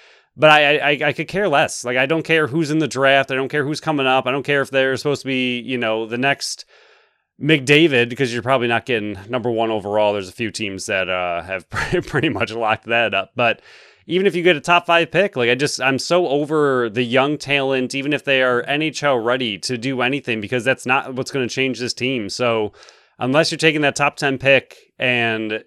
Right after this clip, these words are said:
you know, trading it with another youthful player that we might like on this team and trying to get some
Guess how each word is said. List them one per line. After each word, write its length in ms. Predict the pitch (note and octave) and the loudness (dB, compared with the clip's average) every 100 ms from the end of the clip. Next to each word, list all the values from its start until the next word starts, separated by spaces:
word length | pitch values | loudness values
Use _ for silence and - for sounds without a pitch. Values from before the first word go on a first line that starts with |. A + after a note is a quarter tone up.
| _ | _
you 140 | C#3 | -4
know, 220 | A2+ G2+ - _ _ _ _ _ _ _ - - | -2 -4 -8 _ _ _ _ _ _ _ -20 -6
trading 380 | D3 D3+ D3+ D3 | 2 4 4 2
it 120 | B2+ | 2
with 240 | C3+ C3 | 2 2
another 720 | C#3+ B2 C3 C3 B2 A2+ G#2 - _ - | 0 0 2 2 2 2 -2 -10 _ -10
youthful 600 | B2+ C3+ - B2+ B2 A#2 | -6 -6 -6 0 2 2
player 360 | - B2+ B2 | 0 0 2
that 160 | A#2+ A#2 | 0 -2
we 60 | A#2 | -2
might 180 | A#2+ | -2
like 220 | G#2+ B2 B2+ | 0 -2 0
on 100 | B2+ | -2
this 140 | A#2+ | -4
team 260 | C#3 C3 B2 | -2 -2 -2
and 80 | |
trying 240 | A2+ B2+ A#2+ | -4 -2 -2
to 60 | |
get 180 | A#2 B2+ | -2 -4
some 360 | - A#2 G#2+ | -4 -4 -4